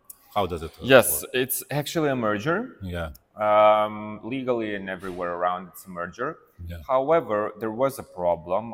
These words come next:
Speaker 2: of, uh, sort of a, um, mental. Uh, Simon, can you turn off the conditioner and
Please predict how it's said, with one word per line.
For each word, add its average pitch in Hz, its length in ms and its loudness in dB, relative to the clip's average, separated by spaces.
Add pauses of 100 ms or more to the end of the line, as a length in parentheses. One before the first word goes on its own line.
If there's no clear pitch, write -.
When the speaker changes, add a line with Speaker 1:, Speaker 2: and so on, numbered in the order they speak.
(160)
Speaker 2:
of, 95 200 0 (240)
uh, 87 920 2
sort - 360 -10
of 90 120 -6
a, 90 800 -2
um, 87 100 -18 (320)
mental. 107 560 -6 (760)
Uh, 110 120 -6
Simon, 127 280 -12
can 117 180 -6
you 113 80 -6
turn 113 260 -10
off 117 240 -4
the 107 80 -12
conditioner 113 680 -10
and 107 320 -14